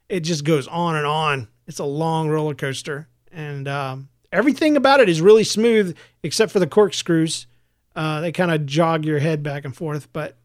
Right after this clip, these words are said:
uh, that kept my wife from doing it more than once in a row. But, uh, the kids rode it over and over. Um, so the latest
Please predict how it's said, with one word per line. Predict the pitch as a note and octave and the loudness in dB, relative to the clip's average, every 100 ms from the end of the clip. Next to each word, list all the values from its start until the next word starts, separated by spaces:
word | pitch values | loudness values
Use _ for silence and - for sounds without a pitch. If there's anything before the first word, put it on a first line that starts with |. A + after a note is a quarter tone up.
| _ | _
uh, | E3 D#3 D#3 D3+ | -14 -12 -12 -12
that | F3 D#3+ C#3+ | -8 -8 -6
kept | - E3 | -8 -6
my | D#3+ | -6
wife | D#3 D#3+ | -4 -6
from | - D3 | -6 -4
doing | D3 D3 C#3+ | 0 0 0
it | - | -4
more | D#3 D#3 | -4 -4
than | D#3 | -4
once | D3+ D3 | -6 -6
in | E3 | -6
a | D3 | -4
row. | D3+ D#3 C#3 _ _ _ _ _ _ - | -4 -6 -8 _ _ _ _ _ _ -14
But, | D#3 D#3 | -12 -10
uh, | D#3+ D#3+ C#3 _ _ | -10 -10 -14 _ _
the | D#3 | -14
kids | - F#3 D3 | -6 -6 -4
rode | C#3 C#3+ | -6 -6
it | D3 _ _ | -10 _ _
over | E3+ D3+ D3 | -8 -6 -6
and | |
over. | D3+ D#3 D3+ - _ _ _ _ _ _ _ _ _ _ _ _ - _ _ _ - | -6 -6 -8 -12 _ _ _ _ _ _ _ _ _ _ _ _ -20 _ _ _ -2
Um, | G3+ G#3+ A3 A3 A3 G#3 G#3+ - | 2 6 6 4 4 0 -2 -4
so | - C#4+ D#4+ C#4 | 0 6 8 8
the | G#3 G#3+ | 8 8
latest | G#3 A3+ E4 F4 E3+ - - - | 8 8 8 8 6 2 -4 -6